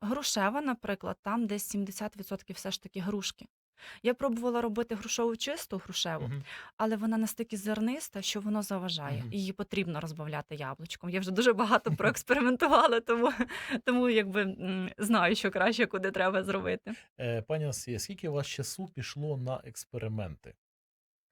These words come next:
Speaker 1: Роки.
Speaker 2: Відтоді, як ви, роки.
Speaker 1: <laughs>
Speaker 2: Це,
Speaker 1: Ну
Speaker 2: це
Speaker 1: да, це все в процесі. Знаєте, коли я там, наприклад, е, спробувала робити з апельсином, ну, не те, не пішло. Ну, я його виключила, наприклад.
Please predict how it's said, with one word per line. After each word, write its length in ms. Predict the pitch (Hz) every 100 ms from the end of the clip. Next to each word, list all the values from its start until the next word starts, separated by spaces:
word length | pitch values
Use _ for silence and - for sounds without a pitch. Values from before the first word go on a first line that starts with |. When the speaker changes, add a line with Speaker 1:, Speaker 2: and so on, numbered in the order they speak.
| _ _ _ _ _ _ _
Speaker 1:
Роки. 180 | - 175
Speaker 2:
Відтоді, 260 | - 165 226
як 260 | - - - 220 -
ви, 80 | 262
роки. 420 | 240 - - -
Speaker 1:
<laughs> 60 |
Speaker 2:
Це, 180 | - 117 -
Speaker 1:
Ну 80 | 247
Speaker 2:
це 60 | 247
Speaker 1:
да, 220 | 277 214
це 120 | 233
все 220 | 220 -
в 80 | 247
процесі. 560 | - 254 - 202 190 190
Знаєте, 320 | 202 214 220
коли 260 | - 208 220
я 100 | 214
там, 180 | 208
наприклад, 500 | 208 196 214 - 202 - - - - -
е, 420 | 196 185 185 185 190
спробувала 920 | - 233 262 247 220 202 196 190 -
робити 400 | 247 226 233 226
з 60 | 196
апельсином, 760 | 202 202 - - 90 - 170 - _ 233
ну, 280 | 240 233
не 280 | 220 214 233
те, 300 | 233 165 165
не 200 | - 208
пішло. 520 | 202 202 - 165 151 -
Ну, 180 | 226 226
я 140 | 208
його 220 | 226 214 180
виключила, 580 | 165 - 185 - 170
наприклад. 540 | 175 - 165 - -